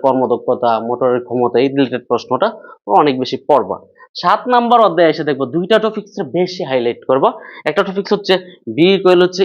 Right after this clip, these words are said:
এফ ল্যামডা, মানে হচ্ছে বেগ, তারপর হচ্ছে কি,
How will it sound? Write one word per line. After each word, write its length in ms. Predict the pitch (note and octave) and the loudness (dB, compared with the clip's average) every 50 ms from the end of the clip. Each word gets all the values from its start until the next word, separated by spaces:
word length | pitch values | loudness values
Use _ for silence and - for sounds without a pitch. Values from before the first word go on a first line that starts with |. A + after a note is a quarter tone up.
| F#3+ - - | -2 0 0
এফ 200 | E3 E3+ E3 - - D3+ | 0 0 0 -2 -2 -2
ল্যামডা, 260 | C#3+ B2+ A#2+ A2+ A#2+ | 0 0 0 0 0
মানে 200 | A2+ B2+ C#3 D#3 E3 | 0 2 2 2 2
হচ্ছে 280 | F#3 F3+ F#3 - A3 C4 C4+ - - - _ _ - - A2 | 0 -2 0 0 0 0 0 -2 -10 -20 _ _ -12 -4 0
বেগ, 340 | D3 D#3 E3 E3 E3+ F#3+ G3+ G3+ - - _ _ _ _ _ _ _ _ | 2 4 4 4 4 2 2 -2 -6 -14 _ _ _ _ _ _ _ _
তারপর 300 | - A#2 B2+ B2+ - D#3 E3 F3+ | -4 -2 -2 -2 0 0 0 0
হচ্ছে 180 | D#3+ E3 F#3+ G3 F#3+ - - - - - _ | 2 2 0 0 0 -2 -10 -20 -20 -10 _
কি, 120 | E3+ F3+ | 0 2